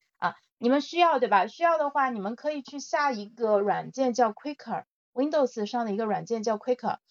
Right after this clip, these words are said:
或者你只是单独想要用个截图后贴图。他们之前人家说这个有什么功能啊？你想要抄一段话，或者说对照着一个数字，因为诗文是做财务，有时候需要说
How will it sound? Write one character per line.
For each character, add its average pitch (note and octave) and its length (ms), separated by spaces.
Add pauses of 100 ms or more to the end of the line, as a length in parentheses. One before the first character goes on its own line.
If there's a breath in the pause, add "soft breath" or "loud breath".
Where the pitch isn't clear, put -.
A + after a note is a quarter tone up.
(140 soft breath)
或 F4+ 140
者 C#4 140
你 A3+ 100
只 G3 160
是 A3 140
单 D4+ 240
独 B3 120
想 F#3 220
要 A3 80
用 B3 80
个 A3+ 100
截 G3 240
图 A3 200
后 A3 160
贴 C#4+ 320
图。 D#3+ 420 (260 soft breath)
他 E4+ 140
们 F4 100 (160)
之 F4+ 120
前 D#4+ 140
人 A#3 100
家 B3 100
说 C4+ 100
这 D4 120
个 C#4+ 40
有 G#3 100
什 G3 100
么 F#3+ 80
功 B3 160
能 F#3 100
啊？ E3+ 140
你 A#3 100
想 G#3 160
要 G3+ 120
抄 C#4+ 280
一 A3 100
段 G#3+ 240
话， A#3 280 (340)
或 E4 100
者 A#3 160
说 A#3 260
对 C#4+ 240
照 C4+ 180
着 A3 80
一 G3 40
个 B3 120
数 C4+ 180
字， G3+ 280
因 D4+ 120
为 D#4+ 80
诗 E4 240
文 G#3+ 220
是 A#3 140
做 B3+ 160
财 F3 220
务， B3 120
有 F3+ 120
时 G#3 120
候 G#3+ 80
需 - 180
要 B3+ 160
说 B3 300